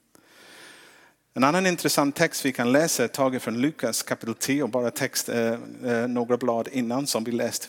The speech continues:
på evangelietexter. Och det står så här. När Jesus hade sk-, skickat ut de sjuttio lärjungar för att, eh, predika evangeliet, bota sjuka och driva ut onda andarna.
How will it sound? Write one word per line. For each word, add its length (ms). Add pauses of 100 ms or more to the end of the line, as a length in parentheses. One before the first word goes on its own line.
på 160
evangelietexter. 1160
Och 80
det 80
står 220
så 140
här. 160 (560)
När 120
Jesus 460
hade 160
sk-, 360
skickat 420
ut 160
de 140
sjuttio 560
lärjungar 640
för 200
att, 380 (680)
eh, 160
predika 500
evangeliet, 920
bota 500
sjuka 540
och 200
driva 400
ut 240 (340)
onda 300
andarna. 540